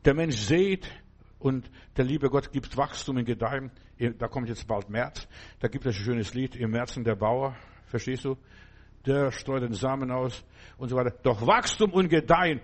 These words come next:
liegt in Gottes Hand. Das kannst du nicht machen. Du kannst nicht sagen, "Gräschen, wachs, wachs, wachs, wachs, wachs, Halm, komm raus." Nein, das kannst du nicht. Das ist die Kraft der Natur. Die treibt es dann hoch. Und plötzlich kommt es.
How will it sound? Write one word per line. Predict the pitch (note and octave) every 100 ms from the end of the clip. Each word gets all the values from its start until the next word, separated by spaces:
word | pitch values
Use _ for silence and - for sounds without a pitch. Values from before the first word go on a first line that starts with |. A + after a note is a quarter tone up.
| -
liegt | G#2+ D#3 D#3+ D#3
in | C3+
Gottes | C#3+ C#3
Hand. | C#3 D#3+
Das | -
kannst | G3 F3
du |
nicht | D#3 D3
machen. | A2+ G#2+ - -
Du | D#3
kannst | F#3+ G#3 E3+
nicht | C3+ - -
sagen, | - B2 A#2+ - - - - - - - A#2+
"Gräschen, | A2+ D#3 C3+ B2
wachs, | D3+ - C#3
wachs, | D3
wachs, | C#3+ B2
wachs, | C#3+ A#2
wachs, | D#3 - - - -
Halm, | C3+ C#3
komm | D3 B2+
raus." | A#2 C#3+ D3+ F3+
Nein, | A3+ A#3 - - -
das | F3+ -
kannst | F3+
du | F3
nicht. | E3+ - -
Das | D3+
ist | D#3 D3
die | A#2
Kraft | - E3+ -
der | D#3+
Natur. | C#3 B2+ D#3+ G3 F#3 - - -
Die | G3+
treibt | - E3 F#3 E3+
es | D3+
dann | C#3+
hoch. | A#2+ F#3+ - - - - - - - - - - - - - - - - - - -
Und | D3+ C3+ - - -
plötzlich | B2 G#2 F#2+
kommt | B2 D3+ D3+
es. | C#3+ -